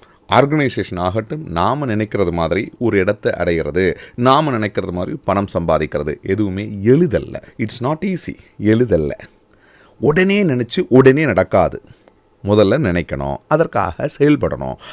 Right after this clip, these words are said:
அந்த செயல்பாடு ஜெயிக்கிறது வரைக்கும்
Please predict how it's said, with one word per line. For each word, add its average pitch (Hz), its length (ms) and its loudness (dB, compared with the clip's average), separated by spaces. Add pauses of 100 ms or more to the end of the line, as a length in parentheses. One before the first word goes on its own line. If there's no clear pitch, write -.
அந்த 139 220 0
செயல்பாடு 160 680 2
ஜெயிக்கிறது 143 680 0
வரைக்கும் 131 640 -4